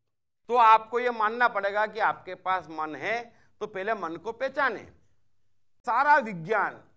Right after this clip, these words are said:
और दुनिया के सारे वैज्ञानिक मना करते कि मन नहीं है, अदृश्य जैसी कोई चीज होती ही नहीं है,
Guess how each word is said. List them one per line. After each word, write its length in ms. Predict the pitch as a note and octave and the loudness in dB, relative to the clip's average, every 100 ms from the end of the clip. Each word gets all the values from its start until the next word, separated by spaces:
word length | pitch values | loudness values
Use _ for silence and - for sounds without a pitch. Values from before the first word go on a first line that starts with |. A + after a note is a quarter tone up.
| - | -6
और 140 | G3+ G3+ | -4 -4
दुनिया 340 | G3+ G#3+ A#3 | -8 -6 -6
के 180 | A3 A#3 | -4 -8
सारे 340 | - G#3 B3+ | 0 2 2
वैज्ञानिक 580 | A3+ G#3+ F3+ A3 A3 G3 | 0 -2 0 -2 -2 -8
मना 240 | F#3 G3 | -6 -4
करते 340 | G3 F3 - G3 | -4 -6 -10 -12
कि 120 | F#3+ | -12
मन 220 | F#3 F#3+ | -8 -8
नहीं 320 | A3+ C#4 D4 | -4 -4 -4
है, 260 | G#3 A2 - _ _ _ _ _ _ _ _ _ _ _ _ _ _ _ _ _ _ - | -6 -8 -16 _ _ _ _ _ _ _ _ _ _ _ _ _ _ _ _ _ _ -2
अदृश्य 460 | G3 A3 C#4 C4 C#4 | 0 2 2 0 -4
जैसी 300 | B3+ A#3 C#4+ | -2 -2 -4
कोई 240 | B3 C#4 | -6 -6
चीज 220 | F#3 C#4 A#3 | -6 -8 -2
होती 320 | A3 B3+ D4 | -2 -2 -4
ही 260 | C#4+ D4+ | -4 -2
नहीं 260 | D#4+ E4 D#4 | -2 -2 -2
है, 360 | G#3+ A#2 - | -4 -8 -14